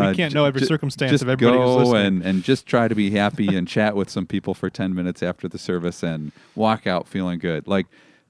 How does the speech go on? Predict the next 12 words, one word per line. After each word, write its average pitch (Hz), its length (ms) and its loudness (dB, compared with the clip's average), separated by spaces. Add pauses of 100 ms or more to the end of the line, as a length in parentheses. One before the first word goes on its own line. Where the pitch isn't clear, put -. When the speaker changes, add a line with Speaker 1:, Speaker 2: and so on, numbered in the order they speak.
(160)
Speaker 1:
there 107 220 2
are 104 240 2
many 95 460 0
scenarios 80 920 -6 (420)
where, 82 540 -2 (760)
uh, 76 260 -6 (880)
at - 180 -4
times 117 540 -2 (420)
you 104 200 -2
would 107 180 2
be 104 120 -2
called 87 520 -6